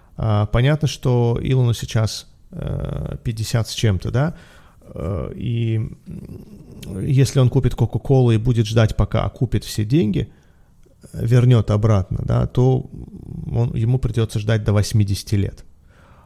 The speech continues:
А, это не дело, да, восемьдесят лет окупить компанию и, и, и довольствоваться, и, и быть довольным и собой, и бизнесом.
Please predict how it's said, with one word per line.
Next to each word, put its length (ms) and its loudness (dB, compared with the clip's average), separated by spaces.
А, 380 -4
это 220 0
не 120 6
дело, 360 0
да, 160 0
восемьдесят 440 -4
лет 180 0
окупить 360 -8
компанию 580 -2
и, 40 -4
и, 800 -6
и 40 -8
довольствоваться, 880 -6
и, 320 -4
и 40 -2
быть 200 -2
довольным 420 0
и 20 -4
собой, 440 0
и 220 -4
бизнесом. 460 -4